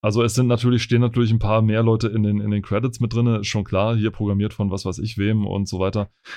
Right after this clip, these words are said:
Aber, ähm, im Grunde s-, haben das zwei Leute tatsächlich entwickelt, haben dann aber sozusagen die größere Firma Ascon und so weiter und, ähm, oder Triptychon mit da, dazu benutzt, äh, die dann, sag ich mal, das Drumrum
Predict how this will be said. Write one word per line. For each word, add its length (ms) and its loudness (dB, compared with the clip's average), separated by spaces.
Aber, 580 2
ähm, 600 0
im 340 2
Grunde 680 2
s-, 280 -4
haben 240 2
das 300 -2
zwei 260 2
Leute 320 2
tatsächlich 360 -4
entwickelt, 440 -4
haben 200 4
dann 100 6
aber 240 4
sozusagen 400 0
die 140 2
größere 320 -2
Firma 240 0
Ascon 400 -2
und 80 -2
so 80 -10
weiter 340 -2
und, 380 -6
ähm, 560 0
oder 200 -2
Triptychon 680 -2
mit 160 -4
da, 280 -2
dazu 280 -6
benutzt, 400 -2
äh, 280 0
die 140 -2
dann, 220 0
sag 140 2
ich 60 -2
mal, 100 2
das 140 0
Drumrum 600 0